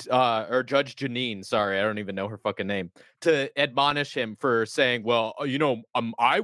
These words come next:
my neighborhood was looted." And it's like, "Fuck no, you're just fucking lying because you want to, like, be able to have your stupid ass opinion and get all of these white people on your side because that's how you make your fucking money. It's all about the bank." And,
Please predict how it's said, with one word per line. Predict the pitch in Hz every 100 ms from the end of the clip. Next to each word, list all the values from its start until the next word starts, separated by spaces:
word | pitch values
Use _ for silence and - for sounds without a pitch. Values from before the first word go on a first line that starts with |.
| 165
my | 120 113 156 226 151
neighborhood | 117 147 151 131 139
was | 127 135
looted." | 120 160 269 233 - _ _ _ -
And | 139
it's | 143
like, | 160 156 -
"Fuck | 262 262
no, | 113 104
you're | 107 190
just | 226 -
fucking | 214 208 202
lying | 190 160 156 160 170 _ _
because | 160 165 131
you | 151
want | 143 156 160 -
to, | 160 147 139
like, | 143 127 117
be | 139
able | 147 147 156
to | - 151 135 131 _ _ -
have | 151 143
your | 143
stupid | - - 165 175
ass | 175 165
opinion | 170 - 120 104 104 117 - _ _ -
and | 127
get | 135
all | 127 143
of | 156
these | 151 131
white | 127 147
people | 156 156 160
on | 151
your | 151 156
side | - 131 123 120
because | 110 123
that's | 101 123
how | - 135
you | 135
make | 139 139
your | 131
fucking | 123 143 147 143
money. | 139 120 110 - -
It's | -
all | 95 123
about | 135 151
the | 165
bank." | 120 123 117 120 _ _ _ _
And, | 165 185